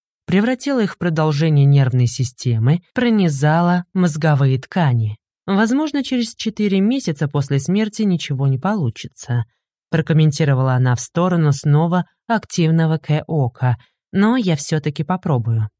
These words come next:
Перенастроить нервную систему первое время не получалось. Белый шум и неразбериха. Лахджа тыкалась во все стороны, тщетно пытаясь усвоить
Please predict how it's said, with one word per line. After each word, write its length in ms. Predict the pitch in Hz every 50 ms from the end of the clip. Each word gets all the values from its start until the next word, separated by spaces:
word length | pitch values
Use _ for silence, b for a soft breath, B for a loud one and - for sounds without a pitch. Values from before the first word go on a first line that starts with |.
| _ _ _ _
Перенастроить 680 | - 214 214 226 226 233 226 233 - 254 254 240 -
нервную 440 | 220 220 226 220 208 196 208 202 190
систему 540 | 190 - 202 - - - 240 247 226 220 208
первое 420 | - - 202 190 180 170 170 160
время 300 | 139 147 147 156 170 185
не 120 | 185 180 175
получалось. 800 | 180 196 214 240 240 - - - 156 127 113 113 113 110 - - - _ _ _ _
Белый 340 | - 156 160 147 139 139 139
шум 400 | 131 - - - 202 208 208 208
и 240 | - - - 180 175
неразбериха. 960 | 170 170 170 165 160 170 156 156 185 233 220 190 147 120 - - 131 123 113 - _ _ _ _
Лахджа 500 | - - 202 208 202 180 160 202 254 269
тыкалась 600 | 269 _ - 247 240 - 233 226 226 220 208 -
во 120 | 180 175 170
все 260 | - - - 202 190
стороны, 640 | 185 - - - 208 175 143 127 123 123 123 123
тщетно 640 | 120 - - - - - 165 156 143 143 135 127 120
пытаясь 520 | - 131 127 - 156 165 160 147 143 -
усвоить 560 | 131 123 - - 127 151 175 175 165 139 -